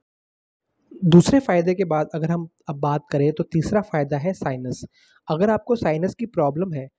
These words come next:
आपका नाक बंद रहता है या आपको बहुत ज़्यादा छींकें आती हैं, आपका सर दर्द करता है, तो सुबह उठकर गर्म पानी पीना आपके लिए बहुत ज़्यादा ज़रूरी है। जो गर्म पानी होता है वो आपके नाक में बनने वाले म्यूकस को ख़त्म करता है और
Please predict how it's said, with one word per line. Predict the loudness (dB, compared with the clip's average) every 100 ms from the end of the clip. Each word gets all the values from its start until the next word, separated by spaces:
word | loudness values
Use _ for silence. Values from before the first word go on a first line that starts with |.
| _ _ -8
आपका | -8 -6
नाक | -8 -6 -8 -4
बंद | -6 -4
रहता | -6 -8 -8
है | -8
या | -8 -8
आपको | -12 -12
बहुत | -10 -8 -8
ज़्यादा | -8 -6 -8
छींकें | -10 -16 -6 -6
आती | -6 -10 -16
हैं, | -16 -20 _ _
आपका | -12 -8 -10
सर | -6 -6 -4
दर्द | -6 -6
करता | -12 -10 -10
है, | -10 -12 _ _ _ -10
तो |
सुबह | -8 -8 -8 -8
उठकर | -8 -8 -10
गर्म | -8 -8 -8
पानी | -10 -10
पीना | -10 -12 -12
आपके | -10 -10 -10 -10
लिए | -10
बहुत | -8 -12 -8 -8 -6
ज़्यादा | -6 -6 -6
ज़रूरी | -6 -8 -8 -10
है। | -14 _ _ _ _ _
जो | -8
गर्म | -6 -4 -4
पानी | -6 -10 -8
होता | -10 -10 -8
है | -8 -10
वो | -12 -10
आपके | -12 -10 -10 -10
नाक | -10 -12 -12 -12
में | -12 -10
बनने | -12 -10 -10
वाले | -8 -10
म्यूकस | -10 -12 -12 -12 -14
को | -16
ख़त्म | -14 -12 -12
करता | -12 -14 -14
है | -16 -18 _ _ _ -14
और | -12